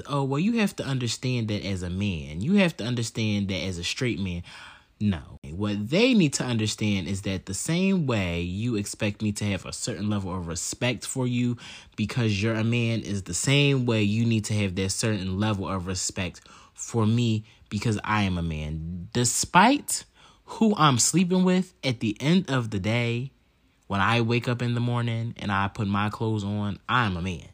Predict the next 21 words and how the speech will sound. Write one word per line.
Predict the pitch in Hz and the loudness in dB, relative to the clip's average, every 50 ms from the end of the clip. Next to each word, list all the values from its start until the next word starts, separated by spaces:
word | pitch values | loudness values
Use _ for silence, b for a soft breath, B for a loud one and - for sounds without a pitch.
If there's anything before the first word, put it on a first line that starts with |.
| _ - 127 | _ -6 -6
For | - - 147 147 | -4 -2 -2 0
you | 151 170 226 269 285 269 | 2 4 4 6 6 6
to | - - 165 | 4 2 0
feel | - - 151 143 139 120 | 2 2 2 4 4 4
as | 120 113 107 | 2 2 2
though | 113 104 101 | 2 2 2
you | 104 110 135 | 2 2 0
can | 147 - 127 - | 0 -2 -2 -4
ask | - 104 113 113 113 - | -2 -2 -2 -2 -2 -2
me | 113 117 117 | -4 -4 -4
certain | 113 - 123 101 104 | -4 -4 -4 -4 -4
questions | 101 - 123 117 113 - - - 113 113 110 110 110 110 - | -4 -2 -2 -4 -4 -4 -6 -6 -4 -4 -4 -4 -6 -8 -10
but | 127 113 107 95 82 - | -8 -6 -6 -6 -6 -8
feel | - - 131 127 127 90 - | -8 -6 -2 -2 -2 -2 -4
a | |
kind | 101 - 127 117 104 | -8 -6 -4 -4 -4
of | 90 85 | -2 -2
way | 85 110 113 113 110 110 113 117 - B B B B B B B B | -2 -2 -2 -2 -2 -2 -4 -6 -8 B B B B B B B B
when | 101 101 | 0 2
I | 107 117 | 2 2
ask | - - 98 107 117 113 - - | 2 0 -2 -4 -4 -4 -4 -8